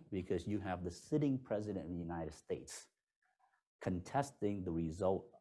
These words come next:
of an election that he lost and hiring lawyers to go to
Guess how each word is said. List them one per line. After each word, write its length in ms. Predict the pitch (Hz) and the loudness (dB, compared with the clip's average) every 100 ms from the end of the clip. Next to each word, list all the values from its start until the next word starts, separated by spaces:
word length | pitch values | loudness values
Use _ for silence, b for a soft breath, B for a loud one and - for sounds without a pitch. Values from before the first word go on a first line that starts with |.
| - | -2
of 180 | 82 80 85 | 0 0 -4
an 120 | 82 | -2
election 380 | 90 90 92 90 | -2 -2 -4 -4
that 100 | 69 - | -6 -8
he 120 | 95 | -6
lost 480 | 69 - - 269 - _ _ _ _ _ _ | -6 -8 -10 -12 -12 _ _ _ _ _ _
and 140 | 92 80 | -6 -6
hiring 440 | - 113 127 123 95 101 | 0 2 4 2 2 4
lawyers 640 | 117 123 90 71 78 - - | 6 6 4 2 -6 -10 -6
to 60 | |
go 380 | 90 87 107 104 | -6 2 4 4
to 160 | 104 | 2